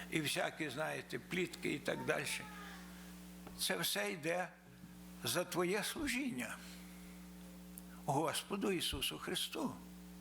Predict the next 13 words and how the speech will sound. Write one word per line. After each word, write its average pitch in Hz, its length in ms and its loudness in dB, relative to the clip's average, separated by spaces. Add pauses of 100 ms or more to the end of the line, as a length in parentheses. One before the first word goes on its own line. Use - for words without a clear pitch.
(680)
Бо 143 160 6
воно 170 220 4
не 151 60 0
має 143 260 2
жадних 135 480 2
підстав, - 540 -2 (320)
підстав 147 480 2
людських. 135 420 -2 (2750)
І 185 100 10
останнє, 262 520 4
що 202 180 2
він 202 240 0 (600)
сказав, 156 580 2